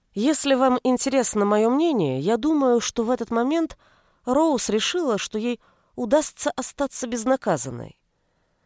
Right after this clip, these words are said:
Многие считали, что Фред покончил с собой с целью защитить Роуз.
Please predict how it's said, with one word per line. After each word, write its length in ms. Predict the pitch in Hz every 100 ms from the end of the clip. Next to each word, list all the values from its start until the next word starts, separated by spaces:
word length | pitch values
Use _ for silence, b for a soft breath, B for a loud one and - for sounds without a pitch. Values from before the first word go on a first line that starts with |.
| _ _ _ _
Многие 540 | - 330 339 240 165 156
считали, 600 | - - - 302 269 165
что 240 | - -
Фред 300 | 151 190 180
покончил 600 | - 190 208 196 - 165
с 40 | 156
собой 500 | - 202 208 320 285 _ _ _ _ _
с 140 | -
целью 520 | - - 269 247 233 -
защитить 600 | 214 269 - - 233 -
Роуз. 560 | 247 165 - - -